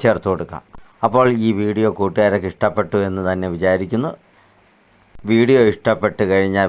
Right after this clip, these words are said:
വീഡിയോയ്ക്ക് ഒരു ലൈക്ക് തരാനും അതുപോലെ തന്നെ എൻ്റെ ചാനൽ ആദ്യമായാണ് കാണുന്നത് ഈ ചാനലൊന്ന്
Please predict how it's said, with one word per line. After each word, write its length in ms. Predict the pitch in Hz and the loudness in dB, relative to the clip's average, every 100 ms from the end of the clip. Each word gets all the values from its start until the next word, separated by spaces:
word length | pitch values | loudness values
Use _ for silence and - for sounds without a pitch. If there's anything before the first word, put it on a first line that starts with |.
| 90 | 0
വീഡിയോയ്ക്ക് 380 | 95 101 90 98 | 0 0 0 -2
ഒരു 100 | 90 | 0
ലൈക്ക് 280 | 90 92 - 110 | -2 -2 0 2
തരാനും 340 | 101 104 113 104 | 4 2 2 2
അതുപോലെ 320 | 90 87 95 98 | 0 -2 0 0
തന്നെ 160 | 92 92 | -2 -4
എൻ്റെ 160 | 90 90 | -4 -2
ചാനൽ 260 | 92 92 92 87 | 0 0 2 2
ആദ്യമായാണ് 580 | 87 95 107 104 101 95 87 | 2 0 2 4 2 2 0
കാണുന്നത് 280 | 85 90 92 | -2 -2 -6
ഈ 40 | 85 | -2
ചാനലൊന്ന് 420 | 90 92 95 98 | -2 -2 -4 -4